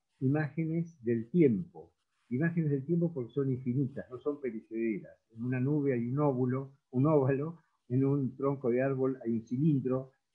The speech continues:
Eh, eh, estas, estas estructuras geométricas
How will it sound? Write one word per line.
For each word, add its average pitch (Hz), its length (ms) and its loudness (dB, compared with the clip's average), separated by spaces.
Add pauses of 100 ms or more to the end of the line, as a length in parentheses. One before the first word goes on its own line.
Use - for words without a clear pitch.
(140)
Eh, 131 340 2 (440)
eh, 127 500 4 (180)
estas, 180 540 2
estas 170 500 -2 (140)
estructuras 127 960 0 (220)
geométricas 156 760 -2